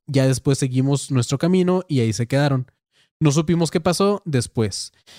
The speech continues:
Saludos a todos desde Ciudad de México, perros. Postdata, a mi esposo y a mí nos maman los guiones de Manny, las rolas del panzón y los ataques de rabia de Marquito.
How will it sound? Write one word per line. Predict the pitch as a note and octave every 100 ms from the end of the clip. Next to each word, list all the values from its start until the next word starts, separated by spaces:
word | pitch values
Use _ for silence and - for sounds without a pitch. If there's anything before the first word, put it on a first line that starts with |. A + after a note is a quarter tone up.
| -
Saludos | - C3+ C#3+ D#3+
a | D3
todos | - C#3+ D3
desde | C3+ C3 D3+
Ciudad | C#3+ - A2 G#2+
de | A2+
México, | A2+ G#2+ - _ - -
perros. | - G#2 - - - - -
Postdata, | C3+ C3 E3 F3+ F3+ -
a |
mi | C#3
esposo | A2+ - B2+ D3
y |
a | A#2
mí | A#2
nos | B2 A#2+
maman | A2 A2 A#2+
los | A#2+ B2 B2+
guiones | D3 D#3 D#3+ D3
de |
Manny, | F3 F3 E3+ E3+
las | C3+ A#2
rolas | A2 A#2 B2+
del | D3 D3+
panzón | G3 F#3 F#3+ F#3+
y | G3
los | F3+ D3
ataques | A#2 A2+ C3
de | A#2
rabia | G#2 G#2 G#2+ A2+
de | A#2
Marquito. | A#2 A2+ - G#2+ -